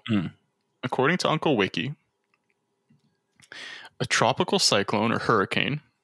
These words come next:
Speaker 1: Mm-hmm.
Speaker 2: is a rapidly rotating storm system characterized by a low pressure center. I think they call it the eye of the, of the hurricane,
Speaker 1: Mm-hmm.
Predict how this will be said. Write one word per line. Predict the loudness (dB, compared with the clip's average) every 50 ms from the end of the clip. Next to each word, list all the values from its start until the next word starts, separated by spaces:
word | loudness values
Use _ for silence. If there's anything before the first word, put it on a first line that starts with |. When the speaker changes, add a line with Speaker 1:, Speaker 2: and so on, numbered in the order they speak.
| -6 -4
Speaker 1:
Mm-hmm. | -4 -2 -4 -6 -8 _ _ _ _
Speaker 2:
is | -4 0 0
a | 0
rapidly | 2 2 2 2 2 2 0 0 2 2 2
rotating | 4 4 2 2 2 2 2 2 2
storm | 0 0 0 0 0 0 0
system | 0 0 0 0 0 0 0 0 -2
characterized | -2 -2 -2 -2 0 -2 0 0 0 0 -2 -2
by | 0 0 2
a | 2 0
low | 0 2 2 4 4 4
pressure | 2 -2 -2 0 0 2 2 2 2 2
center. | 2 2 2 2 2 0 0 0 -2 -2 -4 -4 -6 _ _ _ _ _ -20 -20 _ _ -16
I | -8
think | -6 -6 -4 -2
they | -4
call | -4 0 0 0 0
it | 2
the | 0 -2 0 2
eye | 2 2 4 4 4
of | 2 0 0 -2
the, | -2 0 0 0 -2 -4 -8 _ _ _ _ _ _ _ _ _ _ _ _ _ -14
of | -6
the | -6 -4
hurricane, | -2 -2 -2 -2 -2 -2 -4 -2 -2 -4 -8 _ _ _ _ _
Speaker 1:
Mm-hmm. | -20 -20 -20 -18 -14 -12 -12 -10